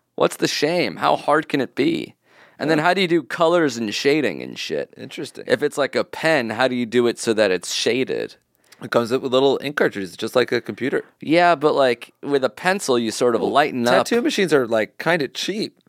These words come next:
Speaker 1: Really?
Speaker 2: A hundred dollars?
Speaker 1: That seems, that's cheaper than a tattoo.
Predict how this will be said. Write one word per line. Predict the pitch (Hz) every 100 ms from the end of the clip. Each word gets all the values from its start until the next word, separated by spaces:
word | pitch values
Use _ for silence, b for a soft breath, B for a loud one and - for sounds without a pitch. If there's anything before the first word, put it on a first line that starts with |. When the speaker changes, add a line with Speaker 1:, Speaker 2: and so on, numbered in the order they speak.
| _
Speaker 1:
Really? | 98 120 202 330 370 - _ _ _ _
Speaker 2:
A | 113
hundred | 156 170
dollars? | 120 131 170 226 - - _ _ _ _ _ _ _ _ _
Speaker 1:
That | - -
seems, | 98 82 - _ -
that's | 139 -
cheaper | - 165 151
than | 151
a | 139
tattoo. | - 156 - 196 277